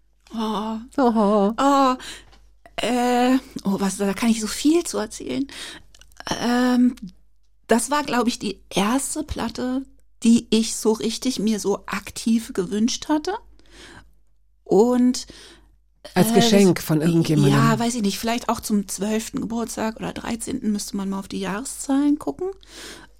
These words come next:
Speaker 1: Und ich liebe die immer noch so sehr. Das ist für mich eine Platte, die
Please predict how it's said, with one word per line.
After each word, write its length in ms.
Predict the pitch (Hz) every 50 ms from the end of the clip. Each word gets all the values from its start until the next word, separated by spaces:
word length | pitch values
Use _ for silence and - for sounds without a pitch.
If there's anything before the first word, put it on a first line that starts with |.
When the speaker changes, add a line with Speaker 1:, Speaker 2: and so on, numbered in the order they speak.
| _ _ _
Speaker 1:
Und 600 | 220 220 214 220 220 220 220 220 - - - - - - - - - - - - - - - - _ _ _
ich 340 | - - 214 202 - - -
liebe 400 | 208 190 208 247 262 294 269 226
die 240 | - 208 220 220 - -
immer 260 | 247 262 285 302 302
noch 200 | 254 240 220 -
so 320 | - - - - 254 254
sehr. 440 | 226 190 180 180 180 190 185 170 -
Das 180 | 185 190 - -
ist 120 | 190 -
für 120 | - 214 208
mich 360 | 220 247 277 277 - - - -
eine 220 | - 214 214 226
Platte, 580 | 226 - - 202 220 - - 269 262 277 349 339 - - - - - - - - - - - - -
die 380 | - 220 240 247 254 269 277 269